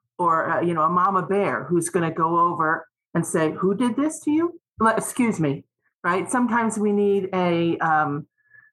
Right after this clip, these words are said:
you know, an avenging angel, or, you know, some, sometimes we need a shield. We need to be pulled, you know, sort of surrounded by warriors. So there's,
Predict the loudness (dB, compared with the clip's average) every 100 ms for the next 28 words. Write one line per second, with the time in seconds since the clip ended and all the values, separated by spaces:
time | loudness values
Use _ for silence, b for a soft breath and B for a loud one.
0 | _ -2 2 2 2 2 2 2 2 2
1 | 2 2 -2 -6 B B _ -4 0 2
2 | 2 0 2 0 0 0 0 0 0 0
3 | 0 0 0 2 0 -2 0 2 2 2
4 | 0 0 2 2 0 0 0 0 0 2
5 | 2 0 2 0 -2 -6 -2 0 0 -4
6 | -12 -8 -4 -2 0 2 2 2 2 0
7 | -2 -4 -10 _ _ _ _ -4 -2 0
8 | 2 2 2 0 -2 -8 -6 -2 2 2
9 | 0 -4